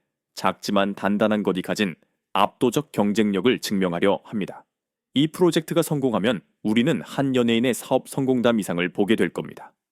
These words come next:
오래된 노하우가 새로운 언어를 만날 때 생기는 낙차,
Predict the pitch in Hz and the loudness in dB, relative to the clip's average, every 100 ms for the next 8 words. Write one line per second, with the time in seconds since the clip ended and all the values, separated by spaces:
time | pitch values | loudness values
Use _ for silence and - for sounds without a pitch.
0 | _ _ _ _ - 202 131 151 151 123 | _ _ _ _ 2 4 4 2 2 2
1 | 131 123 151 110 - - 143 147 151 101 | 2 2 2 -2 -4 -2 0 2 2 2
2 | 113 117 120 85 82 95 92 95 - 95 | 4 4 4 2 2 2 2 0 0 -2
3 | 85 85 80 - - - | -2 -2 -4 -6 -8 -10